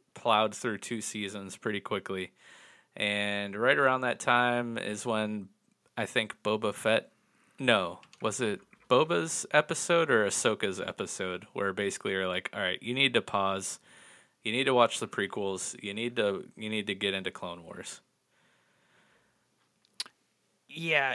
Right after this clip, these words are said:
Speaker 2: it was, well, no, the r-, the big thing there was the end of season two of Rebels.
Speaker 1: Ah,
Speaker 2: Um,
Speaker 1: yes, yes, yes.
Speaker 2: <clears throat> the end, the, the finale there, which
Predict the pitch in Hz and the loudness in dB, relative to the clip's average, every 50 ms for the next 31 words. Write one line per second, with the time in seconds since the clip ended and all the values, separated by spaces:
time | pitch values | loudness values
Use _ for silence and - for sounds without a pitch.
0 | - - 139 139 147 160 160 160 160 156 151 147 139 - - - - - 131 147 | -2 -2 -2 0 2 2 4 4 4 4 2 2 0 0 0 -2 -2 -2 -2 0
1 | 156 156 151 139 131 - - - - 147 139 147 - - 151 143 143 170 165 151 | 0 2 2 0 0 -2 -4 -4 -6 -4 -2 -2 -2 -2 -4 0 0 0 0 0
2 | - 151 135 127 123 120 117 117 113 113 117 117 117 113 110 110 107 107 107 - | -2 -4 -2 -2 -2 -2 -2 -4 -4 -4 -4 -4 -2 -2 -4 -6 -6 -4 -4 -2
3 | - - - - - - - _ _ _ _ _ _ _ _ - 139 131 117 - | -2 -2 -4 -6 -12 -18 -20 _ _ _ _ _ _ _ _ -6 -6 -4 -2 0
4 | 127 123 123 120 120 117 113 113 110 107 104 - - - - - _ _ _ _ | 0 0 0 0 -2 -2 -2 -2 -6 -8 -12 -16 -20 -20 -20 -20 _ _ _ _
5 | - - - 135 123 110 113 110 107 - - 123 113 110 101 104 - - - - | -6 -4 -4 -2 -4 -4 -6 -8 -8 -6 -6 -4 -4 -6 -6 -6 -8 -10 -12 -12
6 | - - - - - - - - - - _ _ _ _ _ _ _ - - - | -12 -14 -14 -12 -10 -10 -10 -10 -12 -16 _ _ _ _ _ _ _ -20 -14 -8
7 | - - 113 110 104 104 110 101 98 95 101 - - - - - - - - - | -6 -4 -4 -4 -2 -2 -2 -2 -2 -2 -6 -10 -14 -12 -12 -12 -12 -12 -14 -16
8 | - - 113 - - - - - _ _ _ _ - - - - _ _ _ _ | -16 -16 -18 -18 -18 -18 -20 -20 _ _ _ _ -20 -20 -20 -20 _ _ _ _
9 | _ - - - - - 147 139 139 135 120 - 101 120 127 170 - - 117 104 | _ -2 0 0 2 4 4 4 4 4 2 -4 -10 -12 -12 -12 -14 -12 -14 -14
10 | 160 170 131 113 - - 143 131 123 120 120 117 110 107 107 110 104 104 104 104 | -6 -4 -4 -4 -4 -4 -4 -2 -2 -2 -2 -4 -6 -6 -6 -6 -6 -6 -6 -8
11 | 107 110 117 110 - - | -10 -10 -10 -8 -8 -10